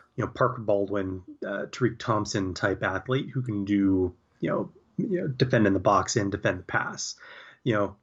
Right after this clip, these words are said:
I think, you know, Devin Sanders is another guy who could step in at linebacker. So there's, there's guys who could step into the breach. It's just a matter of, you know, them stepping up and actually doing it, so, which is kind of the open question. You know, you mentioned the yards per play, though,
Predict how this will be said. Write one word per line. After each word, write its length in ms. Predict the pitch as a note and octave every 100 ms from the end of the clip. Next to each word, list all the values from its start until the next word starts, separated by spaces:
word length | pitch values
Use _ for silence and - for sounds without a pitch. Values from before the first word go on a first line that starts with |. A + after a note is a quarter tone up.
| _ -
I 100 | C3
think, 260 | B2+ D#3 -
you 460 | - F3+ F3+ - - -
know, 160 | B3+ C3+
Devin 320 | G#2 B2+ A2
Sanders 460 | - A#2+ G#2 F#2+
is 60 | F#2+
another 280 | G2 G2 G2
guy 140 | G2+
who 100 | G2+
could 100 | G#2
step 200 | - -
in 80 | G2
at 80 | G#2+
linebacker. 520 | A#2+ D3 - C#3 F3+
So 140 | -
there's, 400 | C3 C#3 C3+ B2 - - -
there's 200 | C3+ A#2+
guys 340 | A#2+ D#3 F#3+
who 80 | F#3
could 160 | - B2
step 240 | - B2+
into 140 | B2 G#2+
the 80 |
breach. 680 | - - F3 D3 G#2+ - - - - - - _ _ _ _ _ -
It's 160 | B2+
just 160 | C3 B2+
a 60 |
matter 340 | B2+ A#2+ A2+ G#2
of, 140 | G2
you 160 | D3 A2+
know, 80 | F#2+
them 320 | F#2+ A2+ G2+
stepping 400 | - G#2+ - F#2+
up 100 | F#2+
and 100 | G2
actually 360 | F#2+ - D#3+
doing 380 | A2+ A#2 A2+ E2+
it, 220 | C#2 - - -
so, 180 | -
which 180 | A2 G#2+
is 120 | G#2
kind 100 | -
of 80 | G2
the 80 | F#2+
open 240 | F#2+ -
question. 600 | C#3+ A2 G#2 - D3+ F#3 D#3+
You 80 |
know, 40 | A2+
you 160 | A2+
mentioned 360 | C3+ C3+ B2+ A2
the 80 | G2+
yards 260 | G#2 G#2
per 80 | -
play, 280 | G2+ G2+ G#2
though, 280 | B2 C#3+